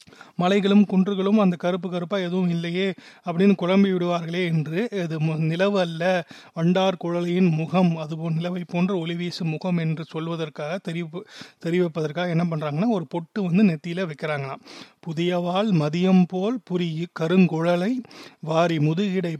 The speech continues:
படிந்து லாவ முறுக்கி தாளொருத்தி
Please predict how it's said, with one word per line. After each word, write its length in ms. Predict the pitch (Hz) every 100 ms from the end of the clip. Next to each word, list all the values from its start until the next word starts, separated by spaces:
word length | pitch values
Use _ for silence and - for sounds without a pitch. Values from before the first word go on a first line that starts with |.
| -
படிந்து 580 | 151 156 170 175 262 - - - -
லாவ 500 | 160 147 175 180 185
முறுக்கி 720 | 151 147 156 175 - 233 277 - - _ -
தாளொருத்தி 720 | 151 175 185 185 196 175 226